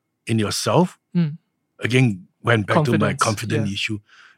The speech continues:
Speaker 1: Isn't that? So you need people to agree with you
Speaker 2: that, that validation, isn't it?
Speaker 1: Yeah. I do what I do even means I fuck it up.
Speaker 2: Mm.
Speaker 1: I fuck it up. So
Speaker 2: And you
Speaker 1: fuck,
Speaker 2: learn from it.
Speaker 1: so fuck me, because I make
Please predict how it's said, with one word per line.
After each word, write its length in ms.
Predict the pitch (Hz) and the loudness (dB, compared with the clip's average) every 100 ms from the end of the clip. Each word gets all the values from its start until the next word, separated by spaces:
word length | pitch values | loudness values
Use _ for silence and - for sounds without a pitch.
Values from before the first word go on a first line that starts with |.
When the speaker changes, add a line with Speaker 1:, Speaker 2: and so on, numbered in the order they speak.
| - | -2
Speaker 1:
Isn't 300 | 139 165 160 | 2 4 2
that? 200 | 139 - | -4 -6
So 140 | - | -2
you 140 | 139 127 | 2 4
need 180 | 139 - | 2 0
people 240 | 120 139 | -4 -2
to 100 | 123 | -2
agree 420 | 90 92 113 151 | -4 -4 -2 0
with 180 | 98 98 | -2 -6
you 200 | 101 135 - _ - | -8 -10 -16 _ -8
Speaker 2:
that, 160 | 160 _ - | -8 _ -6
that 180 | 147 | -6
validation, 680 | 143 147 147 151 170 - 139 | -4 -2 -2 -2 -2 -4 -8
isn't 160 | 156 160 | -6 0
it? 40 | |
Speaker 1:
Yeah. 160 | 127 107 - - _ _ _ _ | 0 0 -6 -20 _ _ _ _
I 160 | - 156 | 2 2
do 160 | 131 | 4
what 300 | 180 156 135 | 2 0 -2
I 120 | 117 104 | -2 -4
do 220 | 110 113 | -4 -6
even 340 | 110 113 127 | -4 -2 0
means 240 | 120 120 123 | 2 0 -2
I 120 | 107 | -6
fuck 280 | - 110 127 | -8 -8 -6
it 100 | 120 | -2
up. 200 | 139 - _ _ 175 | -4 -4 _ _ 0
Speaker 2:
Mm. 320 | 165 139 147 _ _ - | 0 0 -8 _ _ -4
Speaker 1:
I 180 | 117 151 | -2 -2
fuck 360 | - - - | -8 -18 -16
it 100 | 117 | -14
up. 180 | 156 151 _ _ _ _ _ _ _ _ _ _ _ _ _ _ _ - | -14 -14 _ _ _ _ _ _ _ _ _ _ _ _ _ _ _ -14
So 160 | - | -4
Speaker 2:
And 120 | 123 165 | 2 4
you 60 | |
Speaker 1:
fuck, 80 | 160 | 6
Speaker 2:
learn 120 | 214 | 4
from 200 | - 156 | 2 0
it. 100 | 131 - - | -2 -12 -10
Speaker 1:
so 200 | - 135 | -4 -2
fuck 260 | - 143 | -2 -2
me, 240 | 151 113 113 - | 0 0 -4 -6
because 260 | 123 - - - - | -4 -4 -10 -14 -2
I 140 | 143 | 0
make 380 | 120 117 151 - | 0 2 2 0